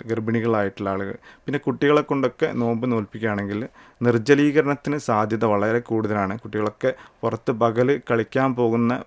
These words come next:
പ്രത്യേകിച്ച് ചൂട് കാലത്തൊക്കെ പഠി-, കളിക്കാൻ പോകുന്ന കുട്ടികളാണെങ്കിൽ പ്രത്യേകം ശ്രദ്ധ കൊടുക്കണം. അവർക്ക് നിർജ്ജലീകരണത്തിന് സാധ്യതകളുണ്ട്. ഇത്തരം ആളുകളാണ് പ്രത്യേകമായിട്ട് ശ്രദ്ധിക്കേണ്ടത്.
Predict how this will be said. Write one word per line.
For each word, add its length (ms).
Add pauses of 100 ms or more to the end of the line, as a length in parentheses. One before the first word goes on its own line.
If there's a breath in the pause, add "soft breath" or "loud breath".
പ്രത്യേകിച്ച് 360
ചൂട് 260
കാലത്തൊക്കെ 380
പഠി-, 200 (200)
കളിക്കാൻ 400
പോകുന്ന 300
കുട്ടികളാണെങ്കിൽ 920
പ്രത്യേകം 580
ശ്രദ്ധ 280
കൊടുക്കണം. 480
അവർക്ക് 300
നിർജ്ജലീകരണത്തിന് 680
സാധ്യതകളുണ്ട്. 640
ഇത്തരം 340
ആളുകളാണ് 480 (340 loud breath)
പ്രത്യേകമായിട്ട് 680
ശ്രദ്ധിക്കേണ്ടത്. 920